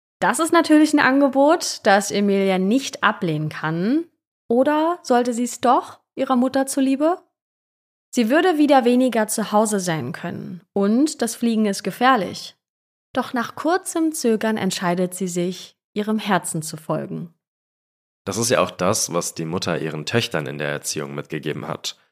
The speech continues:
Speaker 2: Folgt euren Träumen und lasst euch von niemandem einreden, dass ihr etwas nicht könnt. Noch für dasselbe Jahr, also neunzehnhundertachtundzwanzig,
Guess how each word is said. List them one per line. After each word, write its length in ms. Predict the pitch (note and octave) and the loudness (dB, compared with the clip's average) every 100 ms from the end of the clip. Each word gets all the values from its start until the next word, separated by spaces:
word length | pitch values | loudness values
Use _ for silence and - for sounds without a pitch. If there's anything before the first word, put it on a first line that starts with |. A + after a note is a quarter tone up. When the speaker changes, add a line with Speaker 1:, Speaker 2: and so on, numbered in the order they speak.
| _ _ _ | _ _ _
Speaker 2:
Folgt 320 | _ B2+ C3 - | _ 2 2 2
euren 280 | G2+ F#2+ | 0 0
Träumen 580 | F2 - E2+ F2 F2+ F2 - _ | -4 0 2 2 -2 -6 -12 _
und 400 | - A#2+ A#2 - _ | 0 0 0 -6 _
lasst 300 | A#2 B2 - | -2 -2 0
euch 200 | A2 G#2 | -2 -2
von 360 | A2+ A2 A2 A2 | -2 0 0 2
niemandem 680 | C3 D3+ B2+ A#2 G#2 G2+ | 2 4 2 2 2 0
einreden, 680 | F2 F2 E2+ F2 E2+ F#2 F2+ - - _ | 0 -2 -2 -2 -2 -2 -6 -10 -20 _
dass 240 | F#2+ F#2 | -4 -2
ihr 120 | F#2 | 0
etwas 260 | F2 - F2 | 0 0 -4
nicht 220 | F2 - | -6 -8
könnt. 360 | - D#2 - - _ _ _ _ _ _ _ _ | -4 -4 -6 -16 _ _ _ _ _ _ _ _
Noch 180 | A#2 A#2 | -2 0
für 120 | C3 | 0
dasselbe 460 | B2+ - C#3+ D#3 | 0 2 2 2
Jahr, 460 | C3+ E2+ D2+ A2 F3+ - | 2 0 -2 -4 -6 -2
also 380 | F#2 D#2 D2+ | -2 -2 -4
neunzehnhundertachtundzwanzig, 1300 | C#2 E2+ E2 - D#2 - G2+ F#2 F2 - F#2 A2+ A2 | -4 -6 -6 -8 -8 -8 -8 -6 -4 -2 -2 -2 -4